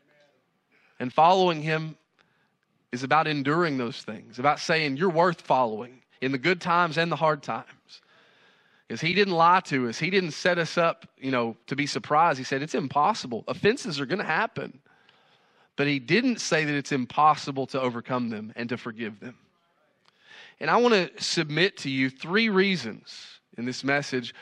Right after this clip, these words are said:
why I believe it's so hard for people to forgive. And these are all based on the Word of God, and, and you've probably lived out at least one of them, if not all of them, at some point. You may be going through it right now today of dealing with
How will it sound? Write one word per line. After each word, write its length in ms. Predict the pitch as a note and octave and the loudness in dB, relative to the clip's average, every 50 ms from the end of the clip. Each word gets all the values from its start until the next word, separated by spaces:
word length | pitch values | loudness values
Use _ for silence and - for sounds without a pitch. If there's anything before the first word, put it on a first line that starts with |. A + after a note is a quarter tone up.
| - - - | -16 -6 0
why 200 | C#3+ D#3+ E3 E3+ | 2 4 4 4
I 40 | |
believe 280 | E3 E3+ D#3+ F3+ F#3+ F3+ | 2 2 2 0 2 0
it's 140 | F3 E3 - | 0 -2 -2
so 220 | - - F3+ D#3 | -2 0 0 0
hard 360 | C3+ D#3+ E3 E3+ D3+ C#3 B2 | 2 2 4 4 4 2 -2
for 140 | - - B2+ | -4 -8 -8
people 300 | - C3+ C3 B2 - B2+ | -6 -6 -8 -6 -6 -8
to 80 | C3 B2 | -8 -8
forgive. 640 | - D3 C3+ C3+ D3+ D3 B2+ A#2 - C3 - - _ _ _ _ _ _ _ _ _ _ _ _ _ _ _ _ _ _ - | -8 -10 -8 -6 -4 -4 -4 -4 -6 -12 -20 -20 _ _ _ _ _ _ _ _ _ _ _ _ _ _ _ _ _ _ -10
And 260 | A#2 A#2 B2 B2+ B2 C#3 | -6 -4 -4 -2 -2 -4
these 160 | D#3 D#3+ D#3+ | -4 -2 0
are 80 | F3 | 2
all 160 | E3 E3 F3 E3+ | 4 4 4 4
based 320 | E3+ F3 F3 E3+ - - | 2 0 0 0 -2 -2
on 100 | E3+ D#3+ | -2 0
the 80 | D#3 D3+ | 0 2
Word 180 | D3+ F3+ F3+ | 2 2 2
of 100 | E3 D#3+ | 2 2
God, 340 | D#3+ E3 F3 F3+ F3 E3 C#3 | 2 4 6 6 6 4 4
and, 200 | C#3 C3 C3 C3 | 2 0 -2 -4
and 240 | - B2+ B2+ B2+ B2+ | -4 -4 -4 -4 -4
you've 160 | C3 D#3 - | -6 -8 -6
probably 440 | - - E3 F3 E3+ D#3 D3+ D3 C#3+ | -2 0 0 2 2 0 -2 -2 -2
lived 320 | C#3 D3+ F3+ F#3+ E3+ D#3+ | 0 0 0 0 0 2
out 300 | E3 E3 F3 E3 - - _ _ _ _ _ _ _ _ _ _ _ _ _ _ _ _ _ _ _ _ _ - - | 4 4 6 4 4 0 _ _ _ _ _ _ _ _ _ _ _ _ _ _ _ _ _ _ _ _ _ -10 -6
at 80 | A2+ | -4
least 200 | C3 F3 - - | -2 -2 -2 -2
one 200 | D3+ D#3 F3 F3+ | 0 0 0 2
of 80 | F3 E3 | 2 0
them, 160 | F3 F3 F3 | 0 0 -2
if 100 | D#3 - | -2 0
not 220 | E3 D#3 D#3+ D#3 | 2 2 4 4
all 200 | D#3 D#3+ F3 F3+ | 6 4 4 4
of 120 | D#3+ C3 B2+ | 2 0 -2
them, 160 | C3+ C3 C3 | -2 -2 -2
at 80 | C3 - | -4 -4
some 280 | - - D#3+ E3 E3 | -2 0 0 0 -2
point. 280 | D3+ - D#3+ E3 E3+ C#3 | -2 -2 0 0 0 -2
You 80 | C#3 | -2
may 120 | D3 D#3 E3+ | -2 -2 -2
be 120 | E3+ E3+ | -2 -2
going 300 | D3 E3 E3+ F3 E3 D3+ | 0 0 2 2 0 -4
through 180 | - - D#3+ D#3 | -4 -6 -4 -4
it 100 | D#3+ A#2+ | -4 -2
right 220 | C3 C#3+ D3+ D3 | 0 0 0 0
now 180 | D#3 D#3 D#3 D#3 | 0 -2 -2 -2
today 360 | - - D3 D3+ E3 E3+ C#3+ | -4 -4 -2 -2 0 0 0
of 140 | B2+ A2+ A#2 | -2 -4 -4
dealing 360 | C#3 F#3 G#3 F#3+ F3 D#3 D3 | -4 -2 0 0 0 0 -2
with 100 | D3+ C#3+ | -4 -6